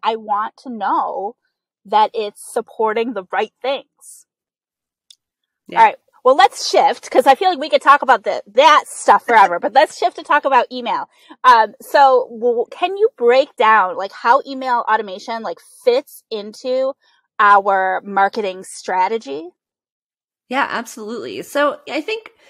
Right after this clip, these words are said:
Speaker 2: if you've been in online business enough, or even just as a,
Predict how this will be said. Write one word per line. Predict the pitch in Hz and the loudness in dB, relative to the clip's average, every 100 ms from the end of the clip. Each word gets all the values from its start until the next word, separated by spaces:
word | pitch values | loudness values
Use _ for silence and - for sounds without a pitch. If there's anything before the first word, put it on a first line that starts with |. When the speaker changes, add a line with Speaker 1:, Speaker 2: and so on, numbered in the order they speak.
| _ _ _ | _ _ _
Speaker 2:
if | - - | -14 -6
you've | 370 381 | -6 -2
been | 339 | -4
in | 311 285 | -2 -2
online | 214 233 226 233 | -2 -2 -2 -2
business | 190 175 180 190 196 | -2 -4 -6 -8 -8
enough, | 151 165 | -8 -8
or | - | -10
even | 247 247 226 185 | -8 -8 -8 -8
just | 208 208 | -10 -12
as | 170 | -14
a, | 147 | -16